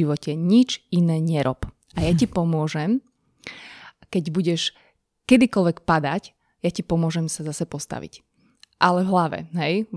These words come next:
Speaker 1: Finančne ti
Speaker 2: Chápem.
Speaker 1: nepomôžem a tak ďalej, ale pomôžem ti v tej tvojej hlave vybudovať tak silné piliere, že jednoducho neexistuje, aby ten Gentle Jam proste padol. Doteraz si na to pamätám.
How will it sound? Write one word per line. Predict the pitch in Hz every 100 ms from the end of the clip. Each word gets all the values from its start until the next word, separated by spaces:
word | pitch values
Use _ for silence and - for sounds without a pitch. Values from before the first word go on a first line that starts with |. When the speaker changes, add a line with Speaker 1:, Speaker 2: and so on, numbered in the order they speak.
| 151
Speaker 1:
Finančne | - 233 214 196 185
ti |
Speaker 2:
Chápem. | 156
Speaker 1:
nepomôžem | 160 190 190 202
a | 175
tak | 170 160
ďalej, | 147 160 185
ale | 160 156
pomôžem | - 175 180 185
ti | - 156
v | -
tej | 165 151
tvojej | - 185
hlave | 156 170 170 156
vybudovať | 147 156 151 156
tak | - 277 -
silné | 208 180 170
piliere, | 160 156 160 151 156 190
že | 160 160
jednoducho | 160 156 -
neexistuje, | 170 208 - 180 165 180 - 165 160
aby | - 160
ten | - 156
Gentle | 160 151 156
Jam | 147 147
proste | - - 170
padol. | 135 135 - _ - - - - -
Doteraz | 190 170 -
si | 160
na | 160
to |
pamätám. | 156 147 135 - -